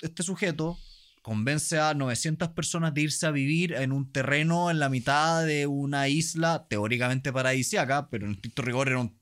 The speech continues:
terreno baldío sin nada. La gente empieza a vivir ahí, empiezan a pasar hambre, empiezan a pasar cosas graves, y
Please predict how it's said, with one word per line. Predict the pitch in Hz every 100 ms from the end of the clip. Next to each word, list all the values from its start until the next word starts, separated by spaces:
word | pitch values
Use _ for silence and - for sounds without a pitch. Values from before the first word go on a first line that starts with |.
| _
terreno | - 113 127 127
baldío | 123 127 160 143
sin | 139
nada. | 160 175 139 170 - - - - - -
La | - 107
gente | - 143
empieza | 131 113 139 160
a |
vivir | 151 151 160
ahí, | 160 160 165
empiezan | 151 120 127 147
a | 139
pasar | 127 127 139 143
hambre, | 160 156 143
empiezan | 139 131 127 139
a |
pasar | 123 135 123
cosas | 135 127
graves, | 131 170 156 226 - - - _ _
y | 131 131 -